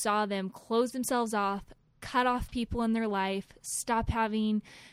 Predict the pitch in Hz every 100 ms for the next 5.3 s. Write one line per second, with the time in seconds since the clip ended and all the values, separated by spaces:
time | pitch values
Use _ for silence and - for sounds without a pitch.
0 | - 233 208 202 - 240 - 233 220 220
1 | 220 - - - - - - - 233 220
2 | 220 208 - _ _ _ _ - 220 233
3 | 220 254 415 359 247 226 247 247 240 254
4 | 220 226 226 262 - 262 254 247 247 226
5 | 220 202 -